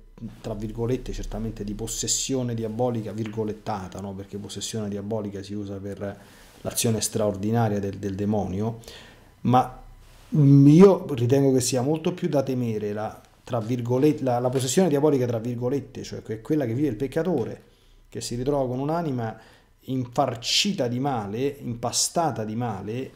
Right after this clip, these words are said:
e che del male ne sente gli effetti nefasti, d'accordo? Molto peggio questo di chi, eh, eh, subisce una possessione che in certi momenti perde la coscienza e fa delle cose da matto, ma non è neanche lui, no?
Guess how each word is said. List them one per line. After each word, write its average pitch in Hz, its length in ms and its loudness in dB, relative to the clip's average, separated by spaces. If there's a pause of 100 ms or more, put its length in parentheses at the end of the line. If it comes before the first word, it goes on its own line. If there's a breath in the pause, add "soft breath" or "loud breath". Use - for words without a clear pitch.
(120)
e 113 180 -10
che 117 260 -6
del 139 180 2
male 175 280 2
ne 127 100 -2
sente 120 260 -6
gli 123 100 -4
effetti 120 380 -6
nefasti, 117 680 -6 (520)
d'accordo? - 460 -14 (120)
Molto 180 440 2
peggio 135 400 0
questo 120 640 2 (440 loud breath)
di 123 140 -6
chi, 135 420 -2
eh, - 320 -20 (480 soft breath)
eh, - 340 -18
subisce 127 440 -2
una 127 140 -2
possessione 127 640 -2
che 117 60 -4
in 113 80 -4
certi 131 320 -2
momenti 135 500 -2
perde 117 260 -4
la 120 120 0
coscienza 123 520 -4
e 110 40 -6
fa 117 160 -6
delle 113 180 -6
cose 117 240 -4
da 120 100 -4
matto, 135 260 -6
ma 104 100 -6
non 107 140 -6
è 107 40 -8
neanche 110 400 -8
lui, 107 320 -8
no? 117 320 -14